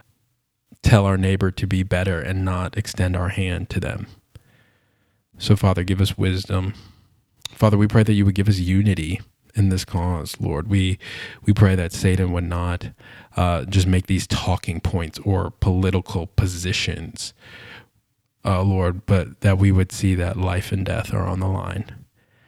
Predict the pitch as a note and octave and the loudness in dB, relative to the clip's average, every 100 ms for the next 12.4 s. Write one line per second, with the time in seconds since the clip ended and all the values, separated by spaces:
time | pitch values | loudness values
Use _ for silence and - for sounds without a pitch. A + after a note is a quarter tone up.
0 | _ _ _ _ - G#2 F#2 F2 F2 G2 | _ _ _ _ 2 4 4 2 -2 -6
1 | G#2 - _ _ _ _ _ - G#2 F#2+ | -10 -14 _ _ _ _ _ -6 -4 0
2 | F#2+ F#2 F#2 F#2 F#2 F2+ F2 - - - | 2 2 2 2 2 0 -2 -6 -12 -16
3 | _ _ _ _ _ _ _ _ _ - | _ _ _ _ _ _ _ _ _ -6
4 | G2 G2+ G2+ G2 F#2 F#2 F#2+ G2 G#2 - | 2 4 6 4 2 0 0 2 0 -2
5 | - G2+ F#2 F#2+ G#2+ G2+ - G2 G2+ G2 | -4 -2 -2 -4 0 0 2 2 2 2
6 | G2 G2+ G2 F#2+ G2+ G#2+ G#2+ - G#2+ - | 2 4 4 4 4 4 2 2 0 2
7 | G#2 - F#2+ - - - _ _ _ _ | 2 2 -2 -6 -8 -14 _ _ _ _
8 | _ _ _ F#2+ G2 G#2+ A2+ - B2+ C3 | _ _ _ 4 6 6 6 6 6 6
9 | G#2 G2 F#2+ F2+ B1 - - - - _ | 4 2 2 0 -4 -8 -16 -20 -20 _
10 | _ _ _ _ _ _ _ _ _ - | _ _ _ _ _ _ _ _ _ 0
11 | F#2+ F#2 F#2 F#2 F2+ F2 F#2 F2 - F#2 | 2 4 4 2 2 -2 -4 -4 -4 -4
12 | F2 - - | -4 -8 -10